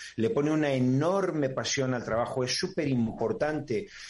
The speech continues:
en su definición vital, el ikigai, el propósito, tiene bastante que ver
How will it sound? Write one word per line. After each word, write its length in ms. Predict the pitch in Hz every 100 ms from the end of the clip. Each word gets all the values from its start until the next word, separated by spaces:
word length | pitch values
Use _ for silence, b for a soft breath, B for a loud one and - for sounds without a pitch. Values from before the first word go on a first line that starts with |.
| B
en 240 | - 127 127
su 760 | - 127 123 131 139 113 113
definición 720 | 110 107 110 107 - 123 127 117
vital, 460 | 104 123 123 110
el 120 | 104
ikigai, 600 | 104 - 113 120 127 113
el 120 | 107 104
propósito, 640 | 107 - 143 139 110 107
tiene 200 | 107 120
bastante 400 | 127 123 131 113
que 100 | 120
ver 300 | 113 123 127